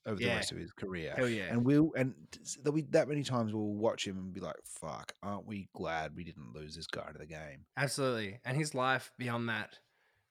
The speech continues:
Speaker 2: f-, beyond football, will just be better as well.
Speaker 1: Yep.
Speaker 2: Imagine if this
Speaker 1: Yeah.
Speaker 2: was the end of it. You'd, you'd think you'd rue that for the rest of your life. It'll always be hanging
Speaker 1: Too
Speaker 2: over you,
Speaker 1: right.
Speaker 2: this, this end. So I'm
Speaker 1: Yeah,
Speaker 2: glad he
Speaker 1: man.
Speaker 2: has another chance to, um, you know,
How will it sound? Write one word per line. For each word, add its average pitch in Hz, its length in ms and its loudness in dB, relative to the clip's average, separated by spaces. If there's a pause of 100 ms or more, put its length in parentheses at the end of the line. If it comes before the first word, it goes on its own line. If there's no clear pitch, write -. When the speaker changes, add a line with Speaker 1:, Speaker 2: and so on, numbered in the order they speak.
(100)
Speaker 2:
f-, 113 140 -12
beyond 123 260 0
football, 113 560 -2
will 113 180 -2
just 107 180 -6
be 110 80 -2
better 98 320 0 (220)
as 110 160 -2
well. 98 300 0 (240)
Speaker 1:
Yep. 110 180 -8
Speaker 2:
Imagine 127 300 4
if 127 80 4
this 127 120 0
Speaker 1:
Yeah. - 60 -6
Speaker 2:
was 120 120 -2
the 113 140 0
end 107 160 -2
of 107 80 -4
it. 101 180 -4 (220)
You'd, 143 300 -6
you'd 135 180 -2
think 131 300 0
you'd 117 200 -2
rue 120 240 2
that 113 260 0
for 113 180 -2
the 107 100 -4
rest 107 200 -2
of - 80 -14
your 104 100 -4
life. 90 400 -4
It'll 113 160 -4
always 117 300 2
be 113 100 -2
hanging 107 300 -2
Speaker 1:
Too 98 80 0
Speaker 2:
over 98 140 -2
you, 98 60 -4
Speaker 1:
right. 92 160 -6 (240)
Speaker 2:
this, 104 180 -6 (120)
this 113 220 -6
end. 95 360 -6 (680)
So - 120 -6
I'm 101 160 0
Speaker 1:
Yeah, 113 60 2
Speaker 2:
glad 117 200 4
he 107 60 6
Speaker 1:
man. 110 80 4
Speaker 2:
has 107 120 0
another 101 240 -2
chance 104 440 -4
to, 101 180 -2
um, 98 320 -4
you 117 80 -4
know, 98 180 -2